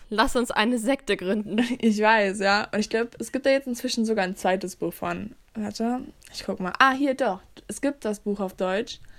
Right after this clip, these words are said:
Speaker 2: Und zwar, äh, Die roten Schriftrollen, die ältesten Flüche.
Speaker 1: So, guck mal, bei,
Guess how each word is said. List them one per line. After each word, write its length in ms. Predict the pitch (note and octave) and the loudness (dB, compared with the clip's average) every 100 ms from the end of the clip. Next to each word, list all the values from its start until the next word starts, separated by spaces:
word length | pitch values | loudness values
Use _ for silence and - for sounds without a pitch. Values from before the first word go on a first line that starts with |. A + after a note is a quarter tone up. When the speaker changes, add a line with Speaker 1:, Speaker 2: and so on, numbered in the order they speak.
| - - - | -20 -20 -10
Speaker 2:
Und 120 | - G#3 | -6 -2
zwar, 340 | A3 G#3+ G3+ | 2 2 2
äh, 160 | G3 G3 | 0 -2
Die 160 | G3+ | -2
roten 400 | G#3 A3 C4 C4+ | 0 2 2 0
Schriftrollen, 800 | A#3+ - A#3 - - F#3 F#3 G3 | -6 -2 -2 -4 -6 -4 -2 -2
die 100 | G#3 - | -2 0
ältesten 440 | G#3+ A#3 A#3 A3 | 0 0 -2 -4
Flüche. 580 | - G#3 G3 - F#3 G3 | -4 -6 -4 -4 -8 -8
Speaker 1:
So, 120 | - G#3+ | -8 -6
guck 200 | C4 B3 | -4 -2
mal, 120 | A3+ | -2
bei, 360 | A3 G#3+ G3+ | 0 -2 -4